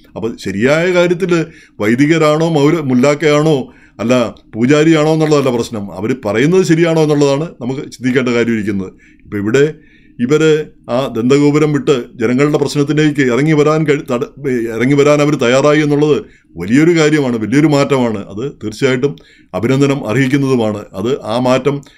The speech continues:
സീറോ മലബാർ സഭയിലും ഒക്കെ ഉണ്ടാവേണ്ടതാണ്. വൈദികര് അങ്ങനെ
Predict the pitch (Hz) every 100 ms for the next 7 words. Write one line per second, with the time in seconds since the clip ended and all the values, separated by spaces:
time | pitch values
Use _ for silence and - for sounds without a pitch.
0 | _ _ - 117 131 135 139 135 139 135
1 | 143 135 143 123 131 139 131 120 107 107
2 | - _ _ - 98 107 123 127 120 -
3 | _ - 113 123